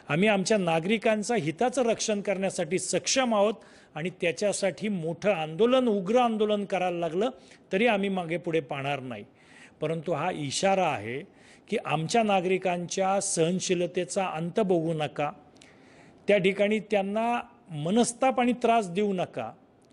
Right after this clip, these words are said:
लोकशाही मार्गाने आमच्याशी लढा, आम्ही भक्कम आहोत.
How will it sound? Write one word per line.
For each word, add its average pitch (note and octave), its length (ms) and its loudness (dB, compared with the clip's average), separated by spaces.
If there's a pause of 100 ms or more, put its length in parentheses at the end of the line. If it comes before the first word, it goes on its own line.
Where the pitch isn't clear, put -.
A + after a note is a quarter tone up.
(280)
लोकशाही F3+ 520 2
मार्गाने A#3+ 440 0
आमच्याशी A3+ 540 -2
लढा, A3 180 2
आम्ही G#3+ 240 0
भक्कम G3 440 -2
आहोत. G#3 240 2